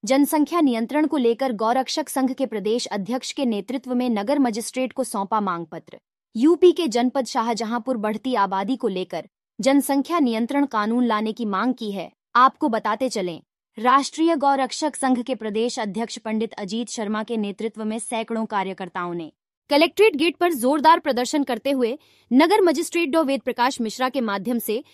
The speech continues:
प्रधानमंत्री भारत सरकार को एक मांग पत्र सौंपा है।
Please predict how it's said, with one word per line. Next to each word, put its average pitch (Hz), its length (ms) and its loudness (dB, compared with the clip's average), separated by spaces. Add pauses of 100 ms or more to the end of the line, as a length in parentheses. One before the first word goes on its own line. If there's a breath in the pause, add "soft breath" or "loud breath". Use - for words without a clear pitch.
(200 soft breath)
प्रधानमंत्री 302 600 4
भारत 240 320 0
सरकार 233 380 -2
को 277 240 -2
एक 254 200 -2
मांग 220 260 0
पत्र 190 260 -6
सौंपा 185 340 -4
है। 170 180 -8